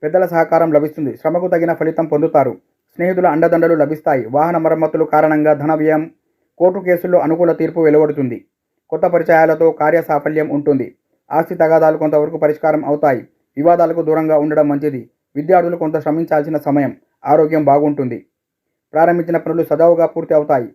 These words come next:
పలుకుబడితో పనులు నెరవేరుతాయి. ఉద్యోగులకు పదోన్నతి, అనుకూల స్థాన చలన సూచన. అనవసర చర్చలకు దూరంగా ఉండడం అవసరం.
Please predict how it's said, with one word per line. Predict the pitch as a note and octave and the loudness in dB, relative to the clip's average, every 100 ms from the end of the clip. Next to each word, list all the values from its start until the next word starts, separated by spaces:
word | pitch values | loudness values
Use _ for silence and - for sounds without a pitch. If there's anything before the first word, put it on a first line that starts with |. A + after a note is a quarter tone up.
| D3+ | -6
పలుకుబడితో | E3 E3+ E3 D#3+ | -2 -2 0 0
పనులు | D#3 D#3+ | 0 2
నెరవేరుతాయి. | E3 D3 D3+ D#3+ D3+ C3 A#2 _ _ _ - | 2 4 2 0 0 -4 -4 _ _ _ -4
ఉద్యోగులకు | E3+ F3 E3 E3 | 2 2 2 0
పదోన్నతి, | E3 C#3+ E3 D3 B2 | 0 2 2 0 -4
అనుకూల | - D#3 F3 E3 | -6 -2 -2 -2
స్థాన | - D#3 D#3 D#3 | -4 -2 -2 0
చలన | D#3 D3+ | 0 0
సూచన. | C#3+ D#3 D3+ C3 - _ _ _ _ _ _ _ - | -2 -6 -6 -6 -8 _ _ _ _ _ _ _ -4
అనవసర | D#3 F3 F3+ E3 | 0 2 0 -2
చర్చలకు | D#3+ E3 E3 | -2 -4 -4
దూరంగా | D#3+ D#3+ D#3 D#3 | 0 0 2 0
ఉండడం | C#3+ D3+ D3+ C3+ | 0 0 0 0
అవసరం. | C#3 C#3 A#2+ | -4 -4 -10